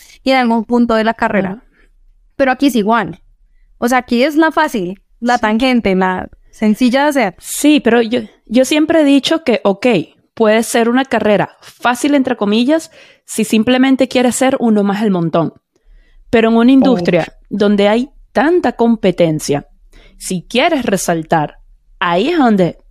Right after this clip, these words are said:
Speaker 2: ya deja de ser fácil. No es fácil.
Speaker 1: Totalmente de
Speaker 2: Y a-,
Speaker 1: acuerdo.
Speaker 2: y aparte que, bueno, que redactar, si te vas por medios impresos, redactar, no todo el mundo se le da bien. O sea, hay gente que, eh, escribe terrible, no todo el mundo tiene ese don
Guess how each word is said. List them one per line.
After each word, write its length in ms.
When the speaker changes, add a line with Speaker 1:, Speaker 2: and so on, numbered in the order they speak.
Speaker 2:
ya 200
deja 260
de 80
ser 200
fácil. 440
No 420
es 240
fácil. 280
Speaker 1:
Totalmente 520
de 60
Speaker 2:
Y 0
a-, 40
Speaker 1:
acuerdo. 480
Speaker 2:
y 120
aparte 340
que, 80
bueno, 260
que 260
redactar, 840
si 180
te 80
vas 140
por 160
medios 240
impresos, 480
redactar, 560
no 160
todo 160
el 80
mundo 220
se 120
le 120
da 120
bien. 320
O 720
sea, 100
hay 60
gente 260
que, 80
eh, 280
escribe 400
terrible, 460
no 100
todo 120
el 100
mundo 180
tiene 300
ese 240
don 320